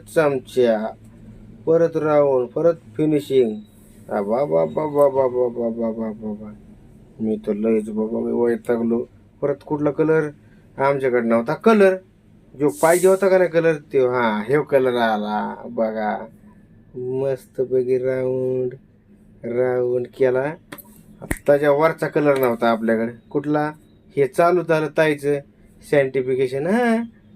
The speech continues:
हे बघा, ह्यो कलर मिक्स केला. कुठला झाला? काय वैताग आला, कलर काय मॅच व्हायला गेला. या बघा, मग आणली साबण, ताईनं गेली साबण, मग काय?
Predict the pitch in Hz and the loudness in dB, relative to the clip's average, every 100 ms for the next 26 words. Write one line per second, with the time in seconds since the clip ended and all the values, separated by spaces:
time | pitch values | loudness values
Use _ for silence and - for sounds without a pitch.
0 | - 160 156 147 127 151 147 160 160 160 | -8 -4 0 0 0 -2 0 0 2 -2
1 | 151 - 170 165 170 - _ _ - 147 | -6 -2 0 0 -2 -10 _ _ -12 -8
2 | 156 156 156 151 156 160 160 - _ _ | -2 -2 0 -2 -4 -6 -12 -20 _ _
3 | _ - - 113 110 110 104 120 120 - | _ -20 -14 -10 -8 -8 -2 0 0 2
4 | 143 135 120 113 147 147 143 147 143 143 | 2 2 0 -2 -2 0 0 2 2 2
5 | 143 - 135 123 117 113 120 - - - | 0 2 0 2 0 -4 -8 -14 -20 -20
6 | - - _ - - _ - 117 104 110 | -20 -20 _ -20 -20 _ -4 -2 0 0
7 | 107 104 104 107 113 143 143 170 151 135 | 0 -2 -2 0 0 0 0 0 2 2
8 | 127 113 104 104 - _ 135 135 135 131 | 2 2 0 -6 -18 _ -2 0 0 -2
9 | 139 139 - 147 143 143 143 143 - 143 | -4 -4 0 2 2 0 0 -2 2 2